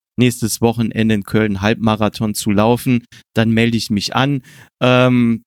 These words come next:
da brauche ich in keinem Verein zu sein, gar nichts. Da muss ich keine speziellen Schuhe haben.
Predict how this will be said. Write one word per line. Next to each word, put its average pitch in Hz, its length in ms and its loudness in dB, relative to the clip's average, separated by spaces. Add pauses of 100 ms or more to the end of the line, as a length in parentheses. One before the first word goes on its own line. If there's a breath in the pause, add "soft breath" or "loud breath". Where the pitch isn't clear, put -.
da 107 160 -2
brauche 120 280 0
ich - 100 -6
in 113 80 -2
keinem 117 320 0
Verein 131 480 -2
zu - 160 -6
sein, 123 420 0
gar 120 280 0
nichts. 131 320 -4
Da 107 160 -2
muss 113 200 -4
ich - 140 -8
keine 117 220 -2
speziellen 113 540 -2
Schuhe 143 320 0
haben. 123 420 0